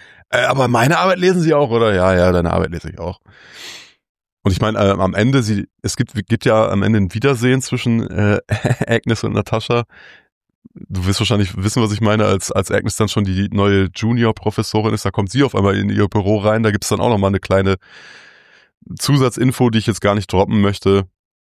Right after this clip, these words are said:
Da dachte ich auch so, okay, ah, okay, so war das also damals. Ah, okay, na gut. Ähm, ja, also ein süßer, super süßer kleiner Film mit einem schweren Thema, das aber wirklich sehr, sehr gefühlvoll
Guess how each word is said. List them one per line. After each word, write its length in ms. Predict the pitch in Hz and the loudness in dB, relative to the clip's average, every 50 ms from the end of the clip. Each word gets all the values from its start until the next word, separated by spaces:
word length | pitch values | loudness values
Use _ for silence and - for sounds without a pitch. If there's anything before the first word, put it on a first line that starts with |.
| _ _ _ _ _ | _ _ _ _ _
Da 80 | - 80 | -4 -4
dachte 160 | 87 - - | -2 0 0
ich 60 | 95 | -2
auch 60 | 92 | 0
so, 80 | 85 95 | 0 0
okay, 360 | 92 - - 113 104 95 92 95 | -2 0 0 0 0 0 0 -2
ah, 320 | - 98 107 113 110 98 | -2 -2 0 2 2 0
okay, 280 | 92 85 - - 92 90 | -2 -2 -2 -2 -2 -2
so 160 | 82 95 101 | 0 0 2
war 120 | 98 92 87 | 2 2 0
das 140 | 85 - | -2 -2
also 180 | - 92 87 92 | -4 -4 -4 -2
damals. 480 | 82 95 87 87 85 87 - - - _ | 0 0 0 2 0 -2 -2 -6 -12 _
Ah, 360 | - 104 110 120 127 123 123 123 | -6 -2 0 0 0 0 0 -2
okay, 280 | - - - 98 87 85 - _ | -2 -4 -4 -4 -4 -6 -8 _
na 240 | - 98 101 113 120 | -6 -4 -2 -2 -2
gut. 240 | 98 92 87 82 - _ _ _ - - - - - - - - - - - - - - - - - - - - _ _ _ - | -2 -4 -6 -8 -10 _ _ _ -18 -14 -12 -12 -12 -12 -12 -14 -16 -16 -16 -18 -18 -20 -20 -20 -20 -20 -20 -20 _ _ _ -2
Ähm, 460 | 113 117 123 127 135 139 139 135 135 131 _ _ _ _ _ _ _ - | 0 2 2 2 2 0 -2 -4 -4 -6 _ _ _ _ _ _ _ -16
ja, 280 | - 73 73 73 73 | -14 -10 -6 -4 -2
also 300 | 82 82 82 - 98 85 82 _ _ _ _ _ _ _ _ - - | -2 -2 -2 -4 -6 -6 -8 _ _ _ _ _ _ _ _ -12 -6
ein 160 | 98 104 101 | -4 -2 -2
süßer, 480 | 92 98 117 131 143 - - 127 110 104 | 0 2 2 2 2 2 0 0 0 0
super 320 | 98 135 135 - 127 101 | -2 -4 -2 -2 -2 0
süßer 280 | 92 101 104 - 110 95 | -2 -2 -4 -4 -4 -4
kleiner 340 | - - 92 92 95 95 | -2 -2 0 2 2 0
Film 320 | 95 - - 98 95 95 98 | 0 -2 0 0 2 2 2
mit 140 | 95 92 - | 2 0 -2
einem 100 | 98 - | -4 -6
schweren 400 | - - - 113 117 113 123 - | -4 -2 0 0 2 2 0 0
Thema, 500 | - 107 101 104 107 107 104 101 98 95 | 0 0 2 2 4 4 2 2 2 0
das 200 | - - - - | -2 -4 -4 -2
aber 220 | 110 95 98 92 95 | -2 0 0 2 0
wirklich 260 | 98 98 - 101 - | 0 -2 -2 -4 -2
sehr, 180 | - 92 90 87 | 0 2 2 2
sehr 140 | 85 85 | 2 0
gefühlvoll 600 | 82 85 - - 95 92 87 - - 90 85 85 | 0 -2 -2 -2 0 0 0 0 0 0 2 0